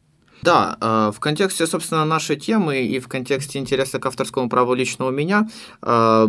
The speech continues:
что я могу сказать непосредственно про, про себя и, э, про свои, так сказать, подводные камни, верно ты обозначил, э, в контексте функционирования YouTube.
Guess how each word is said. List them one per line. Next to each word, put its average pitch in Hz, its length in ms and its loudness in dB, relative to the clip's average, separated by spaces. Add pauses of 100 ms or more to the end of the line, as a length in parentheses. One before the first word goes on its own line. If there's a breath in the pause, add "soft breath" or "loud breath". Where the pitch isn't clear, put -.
(120)
что - 260 4
я 160 80 6
могу 139 240 0
сказать 139 320 -2
непосредственно 123 680 -2
про, 120 760 4
про 127 140 2
себя 147 360 2
и, 123 220 4
э, 110 420 0
про 123 140 0
свои, 127 240 -2
так 123 140 -6
сказать, 117 360 0
подводные 113 440 2
камни, 135 320 2
верно 110 360 4
ты 107 80 -2
обозначил, 110 640 0 (280 loud breath)
э, 104 120 2
в 120 460 4
контексте 113 460 0
функционирования 113 680 2
YouTube. 110 420 0